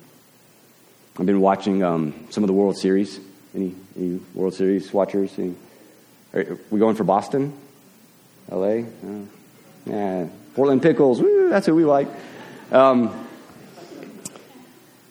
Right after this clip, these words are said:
I was watching, and, uh, they were talking about the Dodgers are, were in Boston, and,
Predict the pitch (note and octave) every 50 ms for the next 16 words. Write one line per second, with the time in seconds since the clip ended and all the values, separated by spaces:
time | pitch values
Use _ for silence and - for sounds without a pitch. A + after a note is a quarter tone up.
0 | - - - - - C3+ C3+ B2+ D3 D#3 F3+ F#3 F3+ - F3+ D#3+ D3 C#3+ C#3 -
1 | C#3 C3+ C3+ B2+ C3 B2+ - A#2+ B2 A#2 A2+ A2 F#2+ - - - - - - -
2 | - - - - - - - _ _ _ - - - C#3 D3+ D3 C#3 - - -
3 | - - E3 D3+ C3+ C3+ A#2+ A#2 - - - - - - - - G#2 A#2 G#2 B2+
4 | B2+ C3 C3+ B2+ B2+ A2+ A2 G#2+ G#2 G2 - - - - - - A#2 A2+ G#2+ A2
5 | A2 A#2 B2 A#2+ G#2+ F#2+ G#2 G#2+ G2 F#2 - - G#2 F#2+ F#2+ G2 G2 G#2 G2+ G2+
6 | G2+ F2+ -